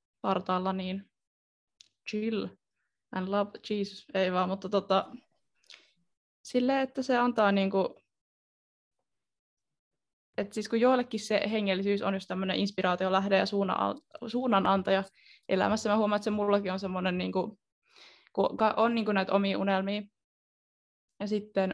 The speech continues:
manifestoi niitä ja rukoilee whatever, niin kyllä se niinku, ja sit kun ne tapahtuu ne asiat, niin sit se lisää sitä uskoa ja semmoista niinku hengellisyyteen.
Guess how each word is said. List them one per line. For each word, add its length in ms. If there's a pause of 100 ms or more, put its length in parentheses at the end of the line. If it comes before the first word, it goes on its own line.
(120)
manifestoi 560
niitä 260
ja 160 (640)
rukoilee 440
whatever, 480
niin 140
kyllä 160
se 100
niinku, 400 (220)
ja 140
sit 180
kun 160
ne 220 (180)
tapahtuu 400
ne 80
asiat, 400 (100)
niin 80
sit 200
se 180
lisää 360
sitä 200
uskoa 440
ja 80
semmoista 300
niinku 340 (800)
hengellisyyteen. 880